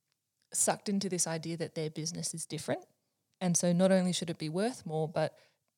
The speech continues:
if someone doesn't value it the way that they do, then they just don't get it. Well, s-, sorry, but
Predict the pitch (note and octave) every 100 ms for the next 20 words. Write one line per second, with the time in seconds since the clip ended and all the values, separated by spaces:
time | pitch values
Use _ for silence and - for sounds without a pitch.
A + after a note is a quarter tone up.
0 | _ F#3+ F3 F#3 F3+ F3 E3+ E3 E3 E3
1 | E3 D#3+ E3 E3 E3 D#3+ D#3+ D#3 D#3 G3
2 | F3 D#3 D#3+ - - - - - - -
3 | - _ _ _ _ _ _ _ F3+ D3
4 | D3 E3 - _ _ - - - - -
5 | D#3+ C#3+ D#3+ D#3+ D#3